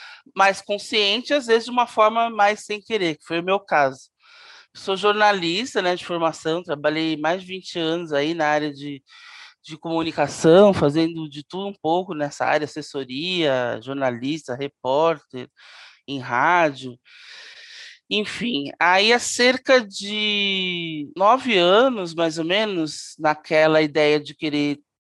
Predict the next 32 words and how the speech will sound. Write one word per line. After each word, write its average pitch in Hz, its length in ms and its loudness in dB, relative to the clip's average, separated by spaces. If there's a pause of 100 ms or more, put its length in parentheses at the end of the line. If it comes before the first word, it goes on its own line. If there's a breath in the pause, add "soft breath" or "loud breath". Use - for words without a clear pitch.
(120)
ter 151 160 -4
uma 147 320 -2
coisa, 143 460 -6
uma 135 140 -6
renda 143 280 0
extra 139 320 2
no 135 140 -12
final 139 320 -2
do 143 160 -4
ano, 202 420 2
né, 170 260 -4
como 147 260 -10 (180)
todo 160 240 -8
brasileiro, 151 720 0 (840 loud breath)
é, 160 560 4
eu 170 80 4
inventei 190 680 0
de, 202 460 -4
de 190 120 -6
revender 208 560 0
biquínis 208 600 -6
plus 240 220 -10
size. 175 600 0 (140)
Embora 214 540 4
na 180 200 4
época 160 340 0
eu 175 40 2
não 202 160 -4
tivesse 185 840 -2
a 180 140 4
consciência 156 1120 -6
do 165 640 -12